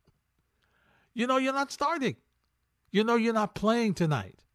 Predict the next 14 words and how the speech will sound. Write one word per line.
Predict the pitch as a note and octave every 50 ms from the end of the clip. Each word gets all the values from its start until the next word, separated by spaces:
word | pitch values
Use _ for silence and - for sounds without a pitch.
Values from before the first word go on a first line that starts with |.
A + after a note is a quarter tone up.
| _ _ _ _ _ _ _ _ _ -
They | F#3 G3+ F#3+
had | D#3+ E3 D#3 C#3
a | A#2 G#2+
picture | - - - A3 F3 - - G3
of | D3 B2
Escobar | D3 F3 E3 - - G3+ E3 F3+ F#3 F3+
in | F3
the | D#3+ D3
dugout, | C3+ D#3+ E3+ F3 F3+ F#3 F#3 F3+ D3+
and | C3 B2
he | B2+ C3 D3+ F#3 G3+ G3+
looked | F3 D#3 D3+ E3 D#3+ D3 - -
like, | B2+ A#2+ A#2 A#2 A2+ A2 G#2 G2+ G#2 - _ -
psh, | - - - - -